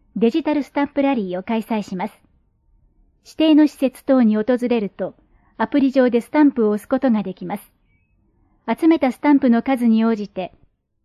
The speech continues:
商品の抽選に応募できます。期間は十月一日金曜から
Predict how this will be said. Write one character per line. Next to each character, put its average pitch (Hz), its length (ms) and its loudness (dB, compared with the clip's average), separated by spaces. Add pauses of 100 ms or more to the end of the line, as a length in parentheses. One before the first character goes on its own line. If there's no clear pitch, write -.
(120)
商 294 240 2
品 285 220 6
の 262 100 4
抽 269 220 0
選 254 240 4
に 226 120 4
応 233 160 2
募 226 100 0
で 220 120 -2
き - 120 -8
ま 196 120 -6
す。 - 160 -20 (1160)
期 - 120 -20
間 240 220 0
は 208 200 -10 (140)
十 247 160 2
月 277 180 0 (100)
一 262 120 -4
日 247 200 -10
金 254 220 2
曜 240 160 0
か 196 140 -10
ら 180 220 -4